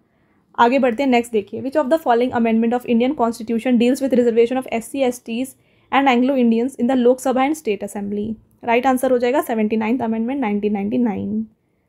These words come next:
अगला क्वेश्चन, by which amendment the same person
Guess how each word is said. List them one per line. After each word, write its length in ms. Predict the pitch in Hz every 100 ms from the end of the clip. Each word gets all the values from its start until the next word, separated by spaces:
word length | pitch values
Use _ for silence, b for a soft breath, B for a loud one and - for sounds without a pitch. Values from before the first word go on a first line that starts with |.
| _ _ _
अगला 240 | - 226 202
क्वेश्चन, 340 | 220 226 254
by 120 | 240 269
which 160 | 349
amendment 560 | 294 269 269 233 226 240
the 60 | 254
same 260 | - 302 370
person 280 | 294 302 294